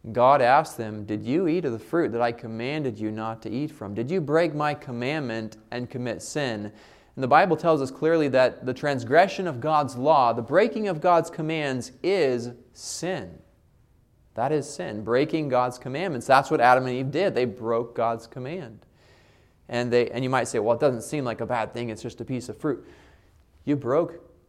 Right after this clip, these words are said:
the rules. <laughs> You broke God's commandment. And, and in doing so, you turned away from the voice of God. And that is very serious,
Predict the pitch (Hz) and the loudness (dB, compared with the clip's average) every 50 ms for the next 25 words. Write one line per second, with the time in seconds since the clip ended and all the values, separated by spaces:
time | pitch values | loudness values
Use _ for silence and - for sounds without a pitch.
0 | _ - 127 127 131 190 247 233 170 135 113 113 - - - - - - 139 135 | _ -8 -2 2 2 4 6 6 4 4 2 0 -6 -10 -14 -14 -6 -4 -4 -2
1 | 117 151 156 165 175 - - 151 135 147 160 160 156 - - 147 135 135 170 262 | 0 2 2 2 2 2 2 2 4 4 4 0 -2 -6 -6 -6 -4 -4 -6 -4
2 | 269 175 135 110 98 98 - - _ _ _ _ _ _ _ - _ - - _ | -4 -6 -6 -6 -8 -12 -16 -20 _ _ _ _ _ _ _ -20 _ -20 -20 _
3 | _ _ - - 127 127 131 131 131 131 131 127 123 120 - - 120 131 131 127 | _ _ -18 -12 -10 -8 -6 -4 -4 -4 -4 -4 -6 -6 -6 -6 -4 -4 -2 -2
4 | 123 117 143 170 175 170 165 165 - - 185 196 196 151 120 104 98 98 110 - | 0 2 2 2 2 2 0 -2 -4 0 2 4 4 4 4 4 0 -4 -6 -12
5 | - _ _ _ _ - 104 123 123 127 - 156 147 143 139 135 123 127 131 127 | -20 _ _ _ _ -10 -8 -8 -8 -4 -4 -4 -2 -2 -2 0 0 0 0 0
6 | 131 139 120 117 117 104 113 113 110 110 - 110 98 101 92 107 101 95 95 104 | -2 -4 -6 -6 -6 -4 -4 -4 -4 -6 -8 -10 -10 -8 -8 -8 -8 -8 -10 -10
7 | 110 110 110 120 131 131 120 117 107 113 104 104 110 117 123 127 120 110 110 - | -8 -6 -2 -2 0 0 -2 -4 -6 -10 -10 -4 -2 -2 0 0 0 -2 -4 -6
8 | - 107 104 98 92 98 98 92 95 - - | -12 -12 -12 -12 -12 -14 -16 -18 -20 -20 -20